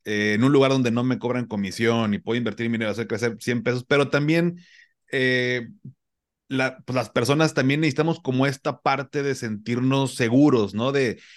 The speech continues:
quién está detrás, cómo se maneja, cuál es la fortaleza financiera, cómo estoy seguro, aunque sean cien pesos, pues también luego hablamos,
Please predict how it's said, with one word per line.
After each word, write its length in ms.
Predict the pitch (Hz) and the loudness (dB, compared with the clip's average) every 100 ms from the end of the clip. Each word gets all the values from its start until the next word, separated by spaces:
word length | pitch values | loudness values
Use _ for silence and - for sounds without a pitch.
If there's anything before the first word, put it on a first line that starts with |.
| - _ | -20 _
quién 160 | - 135 | 0 0
está 200 | 127 123 | 2 -2
detrás, 720 | 107 - 107 120 120 113 - _ _ _ - | -2 -4 -2 0 0 -4 -10 _ _ _ -4
cómo 220 | 127 117 | -2 0
se 100 | 117 | -2
maneja, 720 | 95 104 120 113 117 113 110 104 | -2 0 -2 -2 -4 -4 -4 -2
cuál 160 | 127 | 0
es 40 | 127 | 0
la 80 | |
fortaleza 440 | 107 104 101 104 110 | -2 -6 -8 -8 -8
financiera, 580 | 98 92 87 110 117 117 | -8 -10 -4 -2 0 0
cómo 200 | 127 120 | 0 0
estoy 200 | 120 107 | -2 -4
seguro, 460 | 107 101 123 131 | -2 2 4 4
aunque 180 | 117 107 | 2 -2
sean 220 | 127 143 | -2 0
cien 220 | 143 156 | 0 -2
pesos, 280 | 135 139 156 | 0 -2 -2
pues 140 | - 131 | -8 -6
también 300 | 110 113 127 | -2 0 4
luego 260 | 139 143 | 4 4
hablamos, 480 | 107 113 120 139 131 | 2 0 0 -2 -4